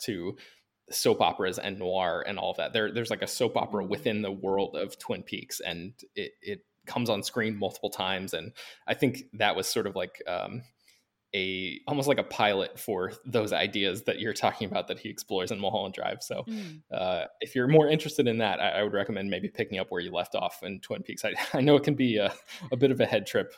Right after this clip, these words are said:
Speaker 1: um, but, uh, and, and it's
Speaker 2: Yeah,
Speaker 1: not always
Speaker 2: I
Speaker 1: worth the, <laughs> worth the, uh, effort. But, um, if you're interested in that,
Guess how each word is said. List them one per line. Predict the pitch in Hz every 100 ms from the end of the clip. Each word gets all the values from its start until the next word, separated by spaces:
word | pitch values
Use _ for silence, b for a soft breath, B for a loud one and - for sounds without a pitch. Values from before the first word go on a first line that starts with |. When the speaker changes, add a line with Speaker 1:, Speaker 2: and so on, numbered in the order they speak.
| -
Speaker 1:
um, | 104 95 95 - -
but, | 107 95 101
uh, | 95 95 92 -
and, | 127 127
and | 139
it's | 123
Speaker 2:
Yeah, | 135 147
Speaker 1:
not | 156
always | 123 131 143 131
Speaker 2:
I |
Speaker 1:
worth | 120 131 - 123
the, | 127 123 - - -
<laughs> | 190
worth | 135 135 160 -
the, | 123 120 110
uh, | 107 104 -
effort. | 107 - 147 -
But, | 113 98 -
um, | 101 98 98 - _
if | -
you're | 139
interested | 135 147 147 139
in | 110
that, | 107 -